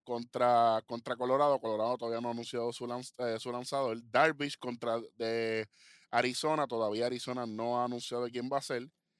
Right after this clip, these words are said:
Y esto va a estar bueno, y al pana mío le va a gustar esto. Cincinnati contra Cardenales, Flaherty contra Castillo. ¿Ok?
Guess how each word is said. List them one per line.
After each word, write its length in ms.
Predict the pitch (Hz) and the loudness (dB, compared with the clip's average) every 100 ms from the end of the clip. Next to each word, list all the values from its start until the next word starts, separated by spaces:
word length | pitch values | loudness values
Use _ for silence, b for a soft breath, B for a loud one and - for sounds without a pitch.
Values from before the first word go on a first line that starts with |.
| _ | _
Y 140 | 92 101 | -2 -2
esto 260 | 120 135 | 0 4
va 60 | 131 | 2
a 20 | |
estar 200 | - 120 | 2 -2
bueno, 240 | 123 143 135 | -2 -4 -2
y 40 | |
al 80 | 95 | -4
pana 220 | 101 113 | -4 -4
mío 80 | 113 | -4
le 60 | 113 | -2
va 60 | 113 | -2
a 20 | |
gustar 340 | 110 - 113 | -2 -4 -4
esto. 240 | 131 _ 107 | -6 _ -12
Cincinnati 680 | - 107 - 101 113 123 131 | -10 -10 -8 -6 -6 -6 -8
contra 380 | 127 - 123 | -8 -6 -6
Cardenales, 640 | 113 107 104 101 131 131 117 | -4 -8 -6 -4 -4 -6 -10
Flaherty 680 | - 113 127 147 139 160 160 | -8 0 2 2 -4 -8 -8
contra 460 | 123 110 - 101 | -8 -10 -6 -6
Castillo. 720 | 92 92 - - 101 90 67 76 _ _ _ _ _ _ _ | -6 -10 -10 -6 -6 -6 -12 -20 _ _ _ _ _ _ _
¿Ok? 160 | _ _ | _ _